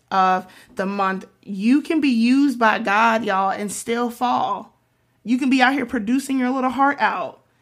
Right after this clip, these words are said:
and then have a David and Bathsheba moment. And so it's so important that we're checking our heart every single day, that our prayer every day is asking God to create in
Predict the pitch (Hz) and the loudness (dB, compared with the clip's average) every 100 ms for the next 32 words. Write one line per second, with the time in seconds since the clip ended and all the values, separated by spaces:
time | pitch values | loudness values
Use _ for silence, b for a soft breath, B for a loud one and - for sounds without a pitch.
0 | _ _ _ - 220 247 254 247 247 233 | _ _ _ -2 2 4 4 2 2 2
1 | 240 262 277 269 269 277 302 339 381 254 | 2 2 2 4 2 2 -2 -2 0 0
2 | 160 165 160 - _ _ _ _ _ _ | -2 -10 -16 -20 _ _ _ _ _ _
3 | _ _ _ _ _ - 233 226 254 233 | _ _ _ _ _ -4 -2 0 2 2
4 | 226 226 - 254 240 247 - 247 - 226 | 0 -4 0 2 2 -2 -2 -4 0 0
5 | 208 135 226 226 233 240 233 - 202 190 | 0 0 -4 -2 -4 -2 -4 -2 -2 -2
6 | - 214 214 - 208 220 214 208 196 190 | -2 0 0 0 -2 0 -2 -4 -8 -8
7 | 185 190 190 226 B B - 196 202 - | -6 -6 -6 -10 B B -2 0 0 0
8 | 240 233 - - 220 220 226 208 202 202 | 2 2 2 2 2 4 0 0 -2 -4
9 | - 190 226 190 196 190 190 190 - B | -2 0 0 -4 -2 4 4 2 -6 B
10 | - 254 247 247 226 214 247 220 | -4 -4 0 0 4 4 2 -2